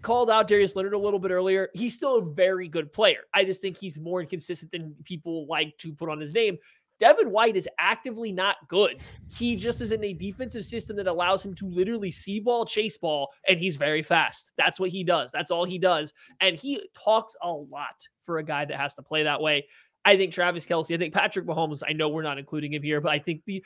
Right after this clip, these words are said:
I think these guys are gonna remember the Super Bowl. I think they're gonna remember Antoine Winfield Junior getting in Tyreek Hill's face. I think they're gonna remember a lot of the smack talk on the field, off the field, on social media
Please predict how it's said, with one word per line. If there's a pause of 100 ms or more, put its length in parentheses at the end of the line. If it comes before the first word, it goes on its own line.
(340)
I
think
these
guys
are
gonna
remember
the
Super
Bowl. (100)
I
think
they're
gonna
remember
Antoine
Winfield
Junior (280)
getting
in
Tyreek
Hill's
face.
I
think
they're
gonna
remember
a
lot
of
the
smack
talk
on
the
field, (400)
off
the
field, (260)
on
social
media